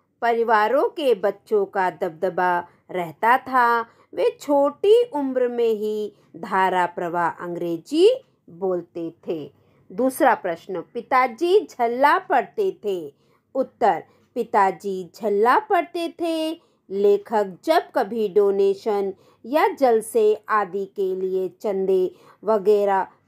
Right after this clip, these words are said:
की छपी पर्चियां लाता। तीसरा, लड़के की माँ उसे पढ़ा नहीं पाती थी।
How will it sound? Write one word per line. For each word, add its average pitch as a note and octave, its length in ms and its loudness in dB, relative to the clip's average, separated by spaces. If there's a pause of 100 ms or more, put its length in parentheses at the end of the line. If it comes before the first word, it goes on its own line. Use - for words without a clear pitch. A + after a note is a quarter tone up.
की A3+ 120 -8
छपी C#4+ 460 -6
पर्चियां G3 760 -2
लाता। E3+ 440 -2 (600)
तीसरा, A#3+ 460 0 (440)
लड़के C4+ 640 0
की C4+ 280 -8
माँ G#3+ 520 0 (300)
उसे A3+ 400 2 (140)
पढ़ा G#3+ 420 2
नहीं G#3+ 460 0
पाती G#3+ 540 -6
थी। F#3+ 260 -6